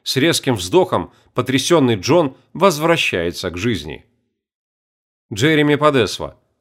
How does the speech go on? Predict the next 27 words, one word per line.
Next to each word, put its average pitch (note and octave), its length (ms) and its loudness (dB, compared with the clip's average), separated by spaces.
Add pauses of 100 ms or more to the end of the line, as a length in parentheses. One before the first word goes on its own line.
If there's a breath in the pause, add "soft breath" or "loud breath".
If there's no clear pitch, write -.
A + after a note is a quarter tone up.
(460)
Мы F2+ 220 -8
хотели B2 400 0
показать A#2 480 -2
что-то A#2 320 -2
между A#2 280 0
появлением A#2+ 560 0
младенца A2 540 -2
на D#2+ 120 -6
свет D2+ 420 -10 (140)
и F#2+ 100 -6
утопающим, A2+ 800 -2
выплывшим B2 580 -4
на G#2+ 80 -2
поверхность A2 640 -2
и C3 100 -2
жадно A2 380 -2
хватающим A2 640 -6
воздух. A#2 500 -6 (920)
Кэрис C3 360 4
Ван C#3 180 2
Хаутен. F2 500 -2 (880)
Я F#3 200 2
вернула E3+ 420 4
Джона D3+ 320 0
Сноу D#3+ 300 -2
к C#3 40 -8
жизни, G2+ 500 -4